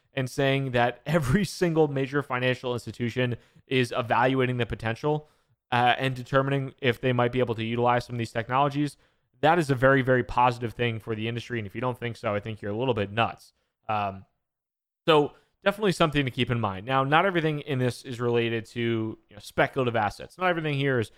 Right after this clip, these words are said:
is related to, to Bitcoin, which I think does still power the majority of other cryptocurrencies out there. But it all is worth considering as you continue to look at the industry. I remember I made a video, it was, I think, in, in February of, of this year, where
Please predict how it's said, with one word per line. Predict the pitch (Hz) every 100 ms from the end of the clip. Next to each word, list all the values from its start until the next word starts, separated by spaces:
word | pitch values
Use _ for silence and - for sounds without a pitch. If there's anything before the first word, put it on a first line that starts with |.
| _ -
is | 127
related | 131 127 123 120
to, | 117
to | 110 113
Bitcoin, | 120 117 113 107
which | 110 117
I |
think | 113 120 110
does | 117 117 - _ _ _
still | 135
power | 120 - 120 123
the | 113
majority | 113 110 120 120 117
of |
other | 113 110
cryptocurrencies | 110 123 113 113 110 104 107
out | 123 127
there. | 101 98 _ _ _ -
But | 165 170 -
it | 147
all | - 147 170
is | 165 156 135
worth | 123 131 -
considering | 120 - 123 123 120
as | 110
you | 113
continue | 117 110 127 131
to | 117
look | 117 113
at | 104
the | 101
industry. | 101 95 - 95 - _ _ _ _
I | 131
remember | 143 160 156
I | 147
made | 147 135
a |
video, | 127 131 127 127 117 120
it | 117 123
was, | 123 113 110 107
I | 113
think, | 117 110
in, | 110
in | 113 110
February | - 131 123 117 110 107
of, | 104 104
of | - 104
this | 110 104
year, | 117 110 104
where | 104 113